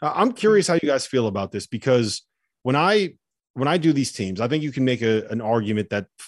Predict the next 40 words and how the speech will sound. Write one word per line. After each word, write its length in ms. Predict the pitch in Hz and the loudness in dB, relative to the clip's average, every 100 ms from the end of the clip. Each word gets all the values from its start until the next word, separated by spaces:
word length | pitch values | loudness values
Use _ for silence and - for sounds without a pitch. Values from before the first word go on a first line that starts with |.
| _ - | _ -10
the 360 | 131 107 101 95 _ - | -4 -2 -2 -4 _ -8
top 280 | 131 143 - | -2 -2 0
five 220 | 135 120 | 0 0
players 320 | 120 117 117 | -2 -2 -2
in 60 | 117 | -2
college 300 | 113 110 92 | 0 -2 -2
bas-, 380 | 101 104 - - | -2 -4 -6 -10
basketball 380 | 113 107 - 117 | -6 -6 -2 -2
this 120 | 113 120 | -2 -2
year 200 | 120 107 | -4 -2
are 120 | 104 | 0
all 320 | 110 107 104 _ _ - | 2 2 -2 _ _ -12
centers. 500 | - 107 117 127 - _ _ _ _ | -6 -2 -2 -6 -12 _ _ _ _
And 100 | 113 | -4
I've 120 | 120 113 | -4 -2
seen 200 | 135 120 | -2 0
some 220 | 151 143 | 0 0
people, 260 | 131 113 | -2 -2
I 80 | 104 | -2
don't 100 | 107 | 0
wanna 140 | 107 101 | 0 0
name 240 | 107 104 | -2 -2
them 120 | 98 | -4
because 240 | 98 98 87 | -6 -8 -6
Jeff 220 | 104 - | -6 -6
will 160 | 107 95 | -6 -6
kick 220 | - 101 | -6 -4
me 80 | 101 | -4
off 100 | 87 | -6
the 60 | - | -6
show, 400 | - 127 104 - _ - _ | 0 0 0 -6 _ -20 _
uh, 240 | 113 107 104 | -4 -2 -2
put 200 | 147 143 | 0 2
all 160 | 131 | 2
five 240 | 127 131 120 | 2 0 0
centers 300 | 135 123 104 | 0 0 -2
on 100 | 101 | -4
first 320 | 117 110 - | -2 -4 -2
team 320 | 110 101 90 - _ | -4 -2 -4 -10 _
All-America. 720 | 107 104 98 113 95 - 60 | -4 -2 0 0 -2 -8 -16